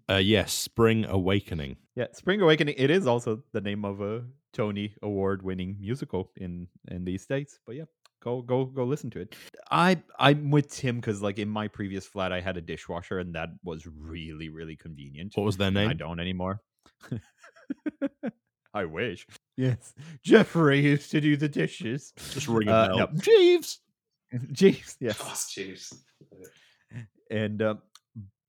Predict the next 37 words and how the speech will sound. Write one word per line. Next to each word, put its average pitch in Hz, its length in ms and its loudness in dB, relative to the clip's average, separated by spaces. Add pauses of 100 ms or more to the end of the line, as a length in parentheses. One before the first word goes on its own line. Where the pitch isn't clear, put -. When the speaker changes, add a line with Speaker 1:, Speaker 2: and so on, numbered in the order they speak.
Speaker 2:
but 107 220 2
yeah, 117 120 2
now 107 160 2
I 117 40 2
have 127 120 -2
to, 156 100 -8
but 170 220 -6
honestly, 147 680 -2 (540)
a-, 120 120 -6
again, 123 260 2
I 104 100 0
live 127 180 0
alone, 92 300 -2
so 98 260 -4
there's 131 300 -4
not 135 320 -4
that 147 160 -2
many 131 240 -2
dishes. 107 480 -4
It 113 120 -2
is 120 280 -2
kinda, 98 280 -8
like, 90 140 -10 (760)
annoying 110 500 2
to 123 120 -2
have 117 140 -2
to 117 80 -4
do, 120 280 0
but, 101 200 -2
like, 104 260 -2 (220)
it, 123 160 0
it's 127 240 0
done 107 280 2
in 101 100 -4
fifteen 85 460 -10
minutes. 80 400 -10 (500)
Uh, 95 100 0